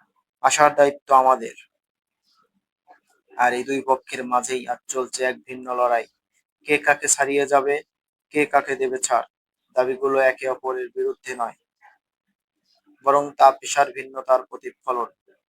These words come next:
তবে এই লড়াইয়ে দেশের উন্নয়ন যেন থেমে না যায়। প্রকৌশলীরা হলেন দেশের মূল ভিত্তি, তাদের একতাতেই সম্ভব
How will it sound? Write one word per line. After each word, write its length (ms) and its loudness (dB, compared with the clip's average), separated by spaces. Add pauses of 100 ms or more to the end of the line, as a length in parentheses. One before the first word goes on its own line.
(760)
তবে 220 2
এই 100 4
লড়াইয়ে 460 2
দেশের 300 -6
উন্নয়ন 520 -10
যেন 200 -10
থেমে 280 -20
না 120 -12
যায়। 200 -10 (680)
প্রকৌশলীরা 720 0
হলেন 260 -4 (600)
দেশের 280 -2
মূল 240 -4
ভিত্তি, 420 -10 (1120)
তাদের 280 6
একতাতেই 520 0
সম্ভব 440 -6